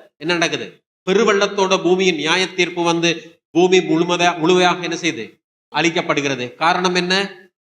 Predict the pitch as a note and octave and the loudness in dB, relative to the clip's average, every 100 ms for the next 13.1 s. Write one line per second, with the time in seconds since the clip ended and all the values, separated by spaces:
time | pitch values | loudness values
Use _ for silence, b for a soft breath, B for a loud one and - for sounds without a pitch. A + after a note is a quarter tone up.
0 | _ C#3 D3+ D3 B2 - _ _ _ _ | _ 0 0 0 -6 -14 _ _ _ _
1 | _ E3 A#3 A#3+ C4 - E3+ A#3 B3 C#4+ | _ -4 -4 -4 -14 -4 0 0 0 -2
2 | B3+ A#3+ A#3 B3+ A3+ A3 A3 G#3+ G3+ F#3+ | -2 -2 -2 -2 0 2 2 0 0 2
3 | F3+ F3 E3+ C#3+ C#3 F#3 A3+ F#3+ - G3 | 4 4 0 0 2 4 2 0 -2 0
4 | G3+ G#3+ F#3 G3 G#3 G#3 F#3 F#3 G3 F#3+ | 0 0 0 2 4 2 2 2 2 2
5 | F#3+ F#3 F#3 G3 F#3 F3+ F3 F3+ D#3+ E3 | -2 -2 0 0 0 -2 2 0 2 0
6 | C#3+ A2+ - D#3 E3 A#2 - - - - | 0 -6 -8 -4 -4 -4 -8 -20 -20 -2
7 | D3 E3 F3 E3 D#3+ D#3 D3+ D3+ C#3+ B2 | 0 2 2 0 0 0 0 0 0 -2
8 | A2+ G#2 - _ _ _ _ _ _ _ | -6 -12 -16 _ _ _ _ _ _ _
9 | _ _ _ _ _ G3 A3 C4 C4+ A#3+ | _ _ _ _ _ -2 -2 0 2 2
10 | A#3+ B3 A3 G3+ A#3+ A#3 A#3 A3+ G3+ G#3+ | 2 0 -2 -2 0 2 2 0 0 0
11 | G#3+ G#3 G3+ G3 G3 F#3+ G#3 G3+ - - | 2 2 2 0 2 0 0 -2 -14 0
12 | F3 G#3 G#3+ G3+ G#3 G3 F#3+ G3 G3+ F#3+ | 2 2 0 2 2 2 4 4 2 2
13 | G3 | -2